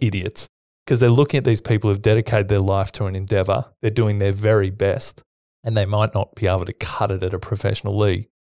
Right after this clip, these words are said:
And the first thing that all the amateurs watching people giving opinions on why they should get rid of that player. You're literally sitting with a hot dog and a pie watching people who've dedicated themselves to a mastery in one endeavour in life.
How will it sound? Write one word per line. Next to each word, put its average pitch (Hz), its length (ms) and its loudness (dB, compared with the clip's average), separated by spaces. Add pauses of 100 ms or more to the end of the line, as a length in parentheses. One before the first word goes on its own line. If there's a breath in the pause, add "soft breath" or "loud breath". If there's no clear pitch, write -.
(100)
And 95 120 -6
the 95 60 0
first - 540 2
thing 101 340 0
that 98 260 -2
all 107 240 2
the 107 180 -2
amateurs 104 600 -2 (160)
watching 107 680 -2 (240)
people 90 540 -6
giving 104 260 0
opinions 95 480 -6
on 92 180 -4 (200)
why 98 280 0
they 92 160 2
should 101 200 -6
get 101 160 0
rid 95 140 0
of 87 60 -4
that 92 200 -2
player. 90 320 -8 (440)
You're 120 100 2
literally 139 420 2
sitting 120 340 0
with 107 140 -4
a 98 80 -8
hot - 280 -2
dog 110 220 2
and 98 80 -2
a 98 40 -4
pie 104 480 0 (140)
watching 117 480 4
people 117 360 0
who've 101 160 0 (120)
dedicated 113 640 0
themselves 110 380 2
to - 120 -2
a 101 60 2
mastery 107 500 2
in 95 100 -2
one 110 160 2
endeavour 101 360 2
in 101 80 2
life. 98 360 0